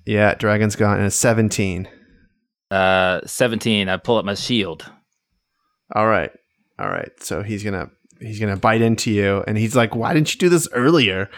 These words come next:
Speaker 1: <laughs> And he's, like, using his tongue, and it's like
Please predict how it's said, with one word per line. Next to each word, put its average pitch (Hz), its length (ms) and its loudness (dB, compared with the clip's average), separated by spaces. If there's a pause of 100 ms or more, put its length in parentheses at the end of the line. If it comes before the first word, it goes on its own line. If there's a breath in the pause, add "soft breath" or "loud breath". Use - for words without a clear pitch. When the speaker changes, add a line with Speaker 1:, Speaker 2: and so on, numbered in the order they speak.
(140)
Speaker 1:
<laughs> 233 140 -4
And 113 1500 2
he's, 117 120 0
like, 117 180 2
using 131 220 4
his 117 140 0
tongue, 120 280 2
and 110 100 4
it's - 140 2
like 110 220 2